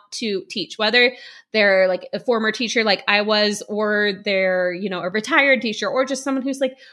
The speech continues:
"This sounds like a fun side thing." They're there because they want to maybe even try it out. Maybe they're thinking of coming, becoming a teacher, and it's a way they get experience. So they don't need to just be a glorified babysitter. You can give them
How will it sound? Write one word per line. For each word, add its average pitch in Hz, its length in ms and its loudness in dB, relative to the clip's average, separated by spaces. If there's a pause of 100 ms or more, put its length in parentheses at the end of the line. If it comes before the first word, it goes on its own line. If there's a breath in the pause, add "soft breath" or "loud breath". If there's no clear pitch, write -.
(220 loud breath)
"This 320 220 -4
sounds 330 300 2
like 311 160 -2
a 285 80 -2
fun 269 400 -2
side 262 480 -2
thing." 180 240 -6
They're 233 140 2
there 277 180 2
because 285 260 -6
they 254 120 0
want 220 400 -2
to 220 320 -2
maybe 214 240 -2
even 269 180 -2
try 285 160 2
it 302 80 0
out. 370 160 4
Maybe 262 180 2
they're 269 120 2
thinking 285 340 -4
of 294 100 -6
coming, 349 300 -2
becoming 302 320 -2
a 233 60 0
teacher, 196 440 -6 (460 loud breath)
and 226 140 2
it's 214 120 -4
a 254 60 0
way 226 100 6
they 220 120 2
get 185 180 2
experience. 196 640 0
So 247 80 -6
they 277 140 0
don't 320 280 -4
need 359 120 0
to 311 120 -2
just 269 220 -4
be 233 140 0
a 214 60 0
glorified 190 460 -4
babysitter. 175 500 -4
You 214 120 -2
can 277 240 -2
give 254 180 0
them 202 220 -4